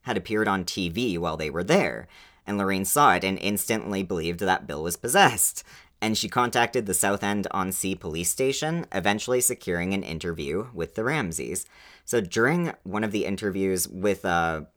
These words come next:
with the Warrens, so someone I, like, interviewed them about their experiences with Will, with, uh,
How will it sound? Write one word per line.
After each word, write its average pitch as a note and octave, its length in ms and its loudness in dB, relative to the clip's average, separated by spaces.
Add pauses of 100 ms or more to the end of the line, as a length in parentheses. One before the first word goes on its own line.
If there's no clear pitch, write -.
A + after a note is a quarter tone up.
with G2 180 -2
the F#2 60 0
Warrens, G2 880 2
so - 140 -4
someone G#2+ 540 -2
I, F2 520 2
like, E2+ 160 -6
interviewed E2+ 540 -4
them D#2 260 -4
about D#2 540 -4
their E2 260 -4
experiences F2 720 -4
with F2 120 -4
Will, E2+ 400 -4
with, E2+ 220 -4
uh, D2+ 220 -2